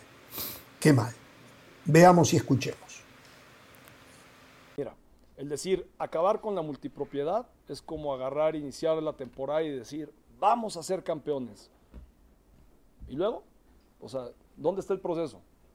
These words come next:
Speaker 2: O sea, dime cómo. Vamos construyendo cómo. Y entonces sí, yo pienso que ahí hay la voluntad de todos. Yo creo que ahí no hay ni un dueño, ni un solo directivo que no esté de acuerdo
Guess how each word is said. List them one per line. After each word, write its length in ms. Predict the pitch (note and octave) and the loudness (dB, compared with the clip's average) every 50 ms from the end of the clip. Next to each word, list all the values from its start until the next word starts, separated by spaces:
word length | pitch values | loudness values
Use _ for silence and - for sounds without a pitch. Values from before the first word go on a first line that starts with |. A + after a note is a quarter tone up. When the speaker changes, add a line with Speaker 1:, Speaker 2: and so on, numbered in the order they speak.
| _ _ - | _ _ -20
Speaker 2:
O 40 | - | -16
sea, 120 | G#2+ A#2 - - - - A#2+ | -14 -14 -16 -16 -18 -10 -6
dime 280 | C#3 F#3+ A#3+ A#3 - | -4 -2 -2 -2 -4
cómo. 400 | - - F#3 G3 G#3 F#3+ D3 - - - - _ _ - _ _ - - | 0 2 2 2 2 2 -2 -6 -8 -14 -20 _ _ -20 _ _ -6 -2
Vamos 280 | C#3+ F3 A3 A#3 - | -2 0 0 -2 -8
construyendo 840 | - F#3 E3 - - - - C#3 C3+ D3 E3 F3 F3 E3+ F#3 F#3 - - - - _ _ | -8 -10 -10 -10 -12 -14 -12 -10 -8 -8 -8 -6 -6 -6 -6 -6 -8 -12 -20 -20 _ _
cómo. 420 | - D#3+ E3+ E3 D3 A#2+ A#2+ C#3 - _ _ _ _ _ - - - _ - | 4 6 6 6 4 0 -8 -10 -12 _ _ _ _ _ -20 -20 -20 _ -18
Y 80 | - A2 | -16 -16
entonces 360 | G#2+ - D3 E3 E3 A3+ - | -12 -8 -8 -8 -8 -8 -10
sí, 220 | - - G#3+ C#4 G#3+ | -10 -8 -10 -8 -8
yo 100 | D3+ E3+ | -8 -6
pienso 380 | - - F#3 F#3+ F#3 - G3+ - | -4 -2 -4 -2 -2 -2 -4 -2
que 100 | - C#3 | -2 -2
ahí 180 | C#3 D3+ F3+ | 0 2 2
hay 200 | F3+ F3+ F#3 F#3 | 2 4 2 2
la 100 | F#3 F#3+ | 4 2
voluntad 440 | F3+ D#3 C#3 B2+ A#2+ A#2 A#2+ - D#3 | 2 2 0 -2 -4 -6 -6 -4 -4
de 80 | D#3+ D3 | -4 -4
todos. 340 | - - G#3+ C4 G#3+ D#3+ | -6 -8 -10 -8 -8 -10
Yo 80 | D#3+ E3+ | -10 -8
creo 160 | F#3 F#3+ F#3 | -10 -10 -8
que 100 | - E3 | -6 -4
ahí 280 | D3 C#3+ D#3 E3+ E3+ - _ _ _ _ - _ _ _ _ - | -4 -2 -4 -4 -8 -12 _ _ _ _ -20 _ _ _ _ -12
no 240 | - A#2+ C3+ C#3+ D3+ | -6 -2 0 2 2
hay 280 | D3+ D#3 D#3 D3+ D3 - _ _ _ - | 4 2 2 0 -2 -6 _ _ _ -12
ni 160 | B2 B2 C#3 | -8 -4 -4
un 100 | F3 G3 | -2 0
dueño, 320 | E3 E3 E3+ E3+ F#3+ C4 - - _ _ _ _ _ _ - - - | 2 2 2 2 0 -6 -10 -14 _ _ _ _ _ _ -20 -20 -16
ni 280 | - A#2+ A2+ B2 C3+ C#3 | -12 -8 -6 -4 -2 -2
un 220 | D#3 F3+ G3 G3 | 0 0 -2 -4
solo 340 | G3 - - E3+ E3 E3 D#3+ | -4 -4 -2 -2 -2 -2 -2
directivo 560 | D3 C#3 B2+ A#2+ - - C#3+ D3 E3 A3 - - _ _ _ _ _ _ _ _ _ _ _ _ _ | -4 -4 -6 -8 -10 -10 -8 -8 -8 -8 -10 -16 _ _ _ _ _ _ _ _ _ _ _ _ _
que 120 | - - B2+ | -10 -8 -6
no 180 | C#3 D3+ D#3 | -4 -2 -2
esté 500 | D#3+ D#3 - - - - D#3+ D#3 E3 E3 | -4 -4 -6 -8 -8 -6 -4 -4 -4 -6
de 200 | D#3 C3 B2 B2+ | -8 -10 -10 -10
acuerdo 600 | B2 A2+ - - C#3+ C#3+ C3+ B2+ B2+ B2 E3 A#3 | -10 -12 -10 -6 -4 -2 -2 -2 -4 -6 -8 -10